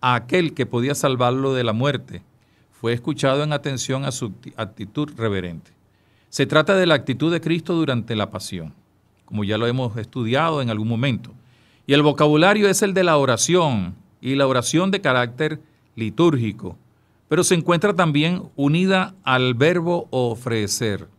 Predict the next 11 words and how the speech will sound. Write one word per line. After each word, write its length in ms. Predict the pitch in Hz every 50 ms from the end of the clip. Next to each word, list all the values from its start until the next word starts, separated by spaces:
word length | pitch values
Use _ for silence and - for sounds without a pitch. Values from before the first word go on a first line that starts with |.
| _ _ _ _ _ _ _ _ _
Por 120 | - 127 110
tanto, 420 | - 160 160 156 156 156 135 123
es 200 | 123 120 123 -
una 160 | 160 160 165
oración 500 | 156 147 131 120 - 147 151 165 170 160 - - _ _ _
de 140 | - 131 135
ofrecimiento. 1000 | 131 127 - 131 123 117 - - 117 110 110 104 98 92 87 87 - - 95 - - _ _ _ _ _ _
La 140 | - 113 -
continuación 540 | 143 135 127 143 143 143 139 - - 170 180
del 180 | 196 180 160
texto 560 | - 180 180 165 175 - - 151 151 156 -